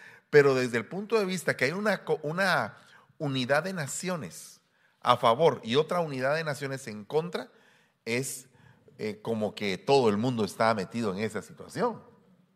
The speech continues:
¿verdad? Yo, por ejemplo, puedo entender que Guatemala, Colombia, Nicaragua, El Salvador, eh, Perú, eh, Chile, eh,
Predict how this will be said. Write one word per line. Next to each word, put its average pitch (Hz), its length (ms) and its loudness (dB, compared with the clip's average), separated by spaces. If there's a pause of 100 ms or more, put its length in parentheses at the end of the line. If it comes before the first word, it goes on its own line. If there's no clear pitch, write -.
(1800)
¿verdad? 101 440 4
Yo, 120 300 4
por 165 140 0
ejemplo, 127 340 -2
puedo 139 240 2
entender 110 420 -2
que 135 100 -4
Guatemala, 92 720 -2
Colombia, 90 420 -4
Nicaragua, 95 520 -4
El 95 40 -6
Salvador, 92 680 -4 (1120)
eh, 113 220 0
Perú, 113 640 -2 (840)
eh, - 280 -14
Chile, 107 600 -4 (400)
eh, 80 420 -12